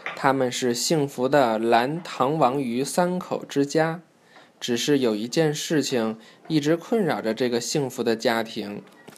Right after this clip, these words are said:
多利的记性不太好。为了他的安全，爸爸妈妈经常让他练习做自我介绍。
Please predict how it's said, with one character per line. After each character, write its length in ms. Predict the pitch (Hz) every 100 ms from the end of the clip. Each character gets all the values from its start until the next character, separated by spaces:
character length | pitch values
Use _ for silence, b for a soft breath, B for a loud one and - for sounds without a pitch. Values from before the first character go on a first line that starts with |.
| B B -
多 200 | - 143
利 180 | 143 135
的 220 | 117 110
记 360 | 110 - 220 190
性 300 | - 107 107
不 80 | 110
太 220 | 123 107
好。 420 | - - - - - _ _ _ _ _ _ _ _ _ - - b b b b b -
为 140 | 151
了 120 | 139
他 160 | 123 160
的 120 | 143
安 240 | 143 170
全， 400 | 180 123 110 113 - - - _ -
爸 160 | 147
爸 140 | - 123
妈 200 | 139 151
妈 280 | 135 113
经 240 | 113 165 165
常 200 | 160 131
让 160 | 147
他 180 | 139 160
练 280 | 170 170 123
习 300 | 120 117 113
做 240 | 120 160
自 200 | 143 -
我 180 | 160 113
介 220 | - 151 143
绍。 340 | - 165 -